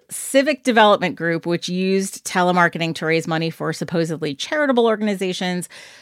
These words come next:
The one that gets the most attention in the series is that they raised money on behalf of police organizations. The scamming part, at least at the beginning, and the thing kinda changes shape a few times, but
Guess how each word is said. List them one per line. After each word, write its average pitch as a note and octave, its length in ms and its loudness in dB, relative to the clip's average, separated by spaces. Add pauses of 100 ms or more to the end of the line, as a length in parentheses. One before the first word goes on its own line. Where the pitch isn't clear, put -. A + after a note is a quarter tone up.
(120)
The F#3 80 2
one F3 160 2
that D#3+ 80 -2
gets F3 180 -2
the E3+ 100 -6
most D#3+ 240 0
attention G3+ 480 2
in E3+ 120 0
the D3+ 80 -4
series A3 480 2
is E3+ 100 -6
that D#3 140 -6
they D3 100 -4
raised D3+ 380 -6
money D3+ 260 -4
on C#3 160 -4
behalf D3+ 480 -2
of C#3+ 300 -6
police G3+ 640 -2
organizations. F#3 760 -2 (380)
The G#3+ 60 -2
scamming F#4 580 -2
part, E3+ 320 2
at D#3 120 -2
least G3+ 300 -4
at - 120 -6
the F3+ 60 -4
beginning, D#3 680 -2
and E3 160 -4
the E3 60 -2
thing A#3+ 280 2
kinda F#3+ 200 -2
changes E3 680 -4
shape C#3 440 -4
a D3 80 -2
few C#3+ 240 -8
times, B2+ 460 -8
but F3+ 280 2